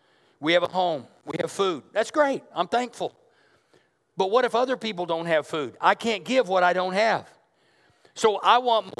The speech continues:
more so I can help people more. My wife just came to me between services and said, "Give me money." I said, "What are you gonna do?" She said, "I gotta give some away." She wouldn't even tell me what she was doing. I said, "Well, thank you. Sow and we'll grow."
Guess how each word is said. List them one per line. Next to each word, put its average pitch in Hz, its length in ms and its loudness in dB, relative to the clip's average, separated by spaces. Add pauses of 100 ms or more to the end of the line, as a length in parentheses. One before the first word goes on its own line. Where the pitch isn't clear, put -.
more - 160 -6
so 202 160 -2
I 202 140 4
can 190 140 -6
help - 580 -2
people 185 360 -4
more. 165 460 -2 (2500)
My 135 160 0
wife 151 260 0
just 165 180 -8
came 165 220 -4
to 160 100 -12
me 165 120 -6
between 160 320 -8
services 175 400 -2
and 143 100 -10
said, 151 160 -8
"Give 165 140 -4
me 165 100 -6
money." 160 380 -2
I 131 40 -4
said, 160 160 -10
"What 156 80 -4
are 156 40 -8
you 151 40 -10
gonna 151 120 -4
do?" 156 160 -8
She - 140 -16
said, 135 40 -2
"I 143 80 4
gotta 143 180 0
give 147 200 -8
some 147 180 -6
away." 143 400 -2 (1400)
She - 140 -10
wouldn't 160 140 -4
even 147 120 -6
tell 160 160 -2
me 269 120 -6
what 170 120 -4
she 165 140 -10
was 147 120 -10
doing. 160 260 -4
I 135 40 -6
said, 147 200 -6
"Well, 147 100 -4
thank 170 300 -6
you. 131 80 -10
Sow 165 480 -4
and 143 160 -8
we'll 143 120 -4
grow." 131 360 -2